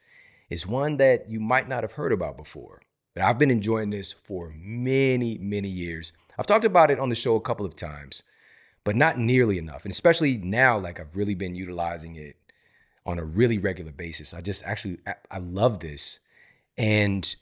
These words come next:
I think part of it is the name's pretty weird, all right? It's called pu'er, all right? Pu'er.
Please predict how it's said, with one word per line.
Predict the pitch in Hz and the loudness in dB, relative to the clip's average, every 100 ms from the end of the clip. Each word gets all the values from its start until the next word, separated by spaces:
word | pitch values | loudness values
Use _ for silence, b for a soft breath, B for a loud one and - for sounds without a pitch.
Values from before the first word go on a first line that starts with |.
| _ _ _ _ _ _ - | _ _ _ _ _ _ -4
I | |
think | 160 254 254 | 0 2 2
part | 220 233 | 4 4
of | 453 | 4
it | 233 | 2
is | 190 | 2
the | 202 | 4
name's | 196 233 302 - | 6 8 8 4
pretty | - 107 | 2 0
weird, | 85 73 60 _ - | -2 -10 -14 _ -2
all | |
right? | 92 117 135 | 2 2 2
It's | 117 - | -4 -10
called | - 156 170 147 _ _ _ _ - | 0 0 0 -4 _ _ _ _ -10
pu'er, | 151 131 131 - - _ _ _ _ _ | -8 -6 -8 -12 -14 _ _ _ _ _
all | - | -2
right? | 131 - | -2 -2
Pu'er. | - 160 - - 131 131 117 82 | 0 0 0 0 4 6 6 4